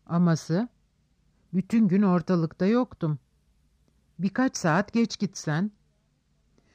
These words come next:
Birkaç saat geç gitse kıyamet kopmazdı ama nedenini kendi de bilmeden çıktı yataktan.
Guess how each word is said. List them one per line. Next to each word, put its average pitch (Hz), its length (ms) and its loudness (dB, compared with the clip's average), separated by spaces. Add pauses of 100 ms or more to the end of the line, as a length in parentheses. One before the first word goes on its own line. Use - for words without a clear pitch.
(200)
Birkaç 285 320 -2
saat 190 340 2
geç 220 300 0
gitse 208 360 -2
kıyamet 220 580 2
kopmazdı 202 640 2
ama 214 220 2
nedenini 233 580 4
kendi 226 380 2
de 175 140 2
bilmeden 151 520 0
çıktı - 300 -4
yataktan. 139 680 -2